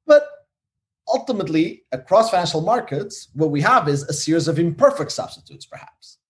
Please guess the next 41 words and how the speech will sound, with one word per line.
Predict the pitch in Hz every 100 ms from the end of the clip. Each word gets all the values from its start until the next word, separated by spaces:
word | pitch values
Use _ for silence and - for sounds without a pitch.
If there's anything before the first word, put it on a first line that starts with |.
| _ _ _ _ _
And | 180 185 190
when | 262 294
we | 262
make | 220 185
the | 175
dollar | 151 170 180 175 170
debt | 147 160 156 147 135
less | 151 165 -
appealing, | 143 - 311 339 131 156 392 - _ _ _ _
it | 147
doesn't | 277 262 220
mean | 196
that | 175
everyone's | 185 185 156
gonna | 160 151
rush | 143 214 -
away | 170 170
from | 147 147
the |
dollar | 139 139 131
debt | 135 135 120
and | 131
go | 135
to | 127
something | 120 110 127
else, | 294 208 254 - - _ _
because | 147 143 135
the |
something | 127 156 143 143
else | 139 139
is | 123 131
not | 160
a | 143
perfect | 147 143 113
substitute, | 262 277 - 113 110 - _ _
but | 370
there's | 370 -
plenty | - 202 240 214
of | 190
imperfect | 160 185 202
substitutes. | - - - - - -